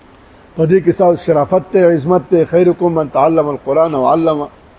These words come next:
اشراف امت حملت القرآن. نو الله وی: «فمن شهد منکم الشهر فلیصم.» څوک چې حاضر شو، څه مطلب؟ منکم د تاسو نه، شهید معنا پوه شو، پته ورته ولګېده.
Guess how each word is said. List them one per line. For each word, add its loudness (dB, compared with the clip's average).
اشراف 0
امت -2
حملت -4
القرآن. 0
نو -8
الله 0
وی: 2
«فمن -2
شهد 0
منکم -8
الشهر 0
فلیصم.» -2
څوک 2
چې -2
حاضر 0
شو، -8
څه -6
مطلب؟ 0
منکم -2
د -2
تاسو -2
نه، -6
شهید 0
معنا 0
پوه 2
شو، -12
پته -2
ورته 0
ولګېده. -4